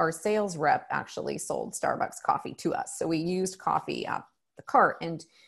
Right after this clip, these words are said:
she would talk to me about the culture of the company. And there was also word on the street that the company had really good benefits. Um, even at that stage,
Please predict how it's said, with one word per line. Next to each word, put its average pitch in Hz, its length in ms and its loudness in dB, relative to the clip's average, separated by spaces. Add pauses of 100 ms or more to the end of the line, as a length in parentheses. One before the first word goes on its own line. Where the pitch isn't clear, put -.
(120)
she - 160 -6
would 190 80 -2
talk 240 300 2
to 285 100 -2
me 165 320 0
about 156 320 0
the - 40 -10
culture - 360 -2
of - 80 -6
the - 60 -6
company. - 580 -6 (440)
And 170 920 2
there 170 400 6
was 175 120 6
also 180 460 4
word 156 320 4
on 156 140 2
the 156 80 -2
street 175 320 -6
that 151 100 -4
the 160 80 -6
company 160 380 -4
had 151 180 -2
really 143 220 -2
good - 180 -6
benefits. - 720 -2 (420)
Um, 170 420 2
even 202 600 2 (120)
at 156 180 0
that 156 340 2
stage, - 580 0